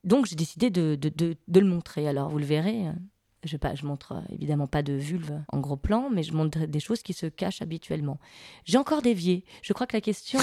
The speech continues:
était : « On n'est pas mère, on le devient. » Bien sûr qu'on n'est pas mère et qu'on le devient, euh, parce que c'est quelque chose qui s'apprend. Je suis totalement contre l'histoire de, de l'instinct maternel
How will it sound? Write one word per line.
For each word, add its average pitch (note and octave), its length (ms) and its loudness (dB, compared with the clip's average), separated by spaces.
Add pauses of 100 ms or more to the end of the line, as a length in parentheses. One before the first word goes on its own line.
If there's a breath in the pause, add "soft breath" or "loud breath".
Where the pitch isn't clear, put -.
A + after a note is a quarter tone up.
était : « A3+ 220 4
On G#3 80 6
n'est G3+ 120 6
pas G#3 200 8
mère, G#3+ 180 6
on G3+ 60 6
le F#3+ 60 6
devient. » F3+ 360 6
Bien G3+ 140 10
sûr C4+ 260 4
qu'on F3+ 80 4
n'est F3+ 220 6
pas F3+ 140 4
mère G3+ 420 4
et F#3 80 0
qu'on F3 140 4
le E3+ 60 6
devient, E3+ 500 4 (420 loud breath)
euh, D#3+ 100 6
parce - 220 4
que F#3 100 -2
c'est - 80 -4
quelque E3+ 240 0
chose - 180 0
qui - 140 -2
s'apprend. G3+ 460 2
Je - 60 -4
suis E3 100 -6
totalement D#3+ 360 2
contre E3+ 360 -2
l'histoire F3+ 440 -2
de, D3 220 0
de C#3+ 120 0
l'instinct D#3 360 2
maternel D#3 680 2